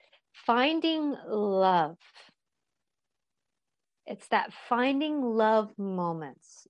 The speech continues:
It's, it's that understanding that love isn't what my mother taught me when she left me in the car for three hours because she had to go into the, s-, to the bar. It's, I'm not talking about love that way.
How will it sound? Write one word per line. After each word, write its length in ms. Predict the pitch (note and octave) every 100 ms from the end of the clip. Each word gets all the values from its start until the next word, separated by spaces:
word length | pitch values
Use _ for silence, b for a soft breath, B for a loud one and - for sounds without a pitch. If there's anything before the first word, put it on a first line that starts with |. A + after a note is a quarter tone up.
| _
It's, 360 | F3 - - - _
it's 220 | A3 A3 _ -
that 300 | G3+ F#3+ - b b b b _ - D4+
understanding 640 | B3+ D4 - C4+ C4 A#3+
that 160 | A3+ A3+
love 320 | A3+ A#3+ A#3+
isn't 360 | G#3+ A3 G#3 -
what 340 | G#3+ G#3+ A3 A3
my 100 | G3
mother 300 | G3 F#3+ F3+
taught 280 | - E3 F3+
me 140 | E3+
when 440 | F3+ F3 E3+ F3+ -
she 200 | - F3+
left 280 | F#3 F#3 F#3+
me 180 | F3
in 200 | E3+ E3+
the 220 | E3+ E3 D#3+
car 460 | - F3 D#3+ - - _ _ _ _
for 100 | F#3+
three 280 | F#3 E3+ E3
hours 320 | D#3 E3 E3
because 280 | E3+ F3 D#3+
she 140 | E3+
had 160 | E3 E3
to 60 |
go 180 | E3+ E3
into 200 | D#3+ D#3+
the, 60 | E3
s-, 140 | - _ -
to 140 | F#3+
the 340 | F3+ D#3+ D#3 -
bar. 340 | F3+ D3+ - - B B B -
It's, 200 | A3+ - - A3+ A#3
I'm 140 | A3
not 240 | A3+ A#3
talking 400 | - A3+ A#3 A3+
about 340 | F3+ E3+ D#3+ A3+
love 280 | F#3+ D3+ - _ _ _ _ _ _
that 240 | F#3 D#3
way. 260 | D#3+ E3